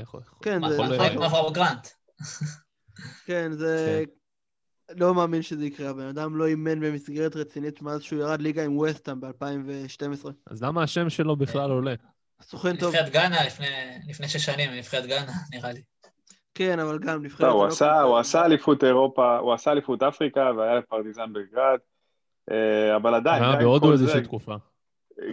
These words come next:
Speaker 2: עדיין,
Speaker 4: גם
Speaker 2: זה,
Speaker 4: עם
Speaker 2: זה
Speaker 4: כל
Speaker 2: מאמן
Speaker 4: זה, זה
Speaker 2: צ'לסי,
Speaker 4: עדיין
Speaker 2: כאילו,
Speaker 4: הזוי.
Speaker 2: בואו.
Speaker 4: אה, שוב, אה,
Speaker 1: אולי
Speaker 4: גם כמו
Speaker 1: כסותם
Speaker 4: שאמרת,
Speaker 1: חורים
Speaker 4: גם
Speaker 1: עד סוף העונה, משהו כזה של,
Speaker 4: גם
Speaker 1: אה,
Speaker 4: למפרד זה לא
Speaker 1: כמו שהוא
Speaker 4: מאמן
Speaker 1: היה אז.
Speaker 4: לצ'לסי. גם למפרד זה לא מאמן לצ'לסי,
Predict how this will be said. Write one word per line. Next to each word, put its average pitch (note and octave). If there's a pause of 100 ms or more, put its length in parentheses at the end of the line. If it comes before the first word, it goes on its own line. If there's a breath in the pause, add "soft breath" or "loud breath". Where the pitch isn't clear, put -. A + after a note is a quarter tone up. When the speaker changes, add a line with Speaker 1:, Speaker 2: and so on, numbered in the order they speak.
Speaker 2:
עדיין, E3+
Speaker 4:
גם E3+
Speaker 2:
זה, G3+
Speaker 4:
עם -
Speaker 2:
זה D3+
Speaker 4:
כל E3+
Speaker 2:
מאמן E3
Speaker 4:
זה, -
זה -
Speaker 2:
צ'לסי, F#3
Speaker 4:
עדיין C#3
Speaker 2:
כאילו, D3
Speaker 4:
הזוי. C#3
Speaker 2:
בואו. D#3+ (2250)
Speaker 4:
אה, B2 (480)
שוב, E3 (320)
אה, - (840)
Speaker 1:
אולי A#2
Speaker 4:
גם D3+
כמו E3
Speaker 1:
כסותם E3
Speaker 4:
שאמרת, D#3
Speaker 1:
חורים C3
Speaker 4:
גם A#2+
Speaker 1:
עד A#2
סוף B2
העונה, A2+
משהו A#2+
כזה A2
של, G#2+
Speaker 4:
גם B2
Speaker 1:
אה, E3
Speaker 4:
למפרד F3
זה C3
לא B2
Speaker 1:
כמו A#2
שהוא D3+
Speaker 4:
מאמן D#3+
Speaker 1:
היה D3+
אז. G#2+
Speaker 4:
לצ'לסי. C3 (1040)
גם A2+
למפרד C#3
זה A#2
לא A2
מאמן A2
לצ'לסי, C3+